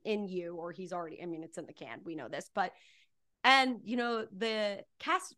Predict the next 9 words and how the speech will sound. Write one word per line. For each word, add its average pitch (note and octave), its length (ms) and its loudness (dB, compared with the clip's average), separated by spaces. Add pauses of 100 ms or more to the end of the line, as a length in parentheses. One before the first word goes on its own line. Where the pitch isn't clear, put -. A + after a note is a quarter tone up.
(160)
producer, F4 400 0
director, D#4+ 360 0
or C#4 80 -2
whatever A#3+ 340 2
is G#3+ 100 -6
like, G#3 140 -6 (480)
"God, C#4 360 -2
these A3 260 -6 (100)
actors, A#3+ 480 -8